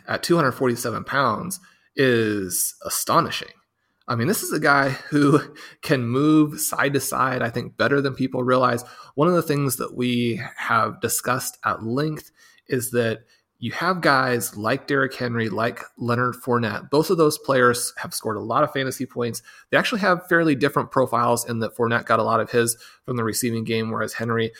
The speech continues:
uh, <laughs> was just getting downhill, uh, like we've rarely seen in twenty nineteen.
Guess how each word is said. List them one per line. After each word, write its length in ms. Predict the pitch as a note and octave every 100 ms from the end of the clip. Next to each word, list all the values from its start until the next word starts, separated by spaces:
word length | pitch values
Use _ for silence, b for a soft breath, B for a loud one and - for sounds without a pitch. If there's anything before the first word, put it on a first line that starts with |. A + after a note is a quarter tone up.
| B B
uh, 160 | F#2+ F2+ -
<laughs> 60 |
was 260 | A#2 A#2 A#2
just 260 | B2+ -
getting 280 | B2+ A#2+ A2+
downhill, 640 | G2+ G#2+ A2 A#2+ A2+ G#2+ - B B -
uh, 80 | F#2+
like 460 | A2+ A2+ A#2 A#2 -
we've 260 | A#2 G#2 F#2
rarely 480 | A2 A2+ A#2+ A2+ A2+
seen 560 | - B2 B2 A#2 A2+ B B -
in 140 | A2
twenty 280 | - A#2 A2+
nineteen. 720 | A2+ A2 G#2+ - D3 C3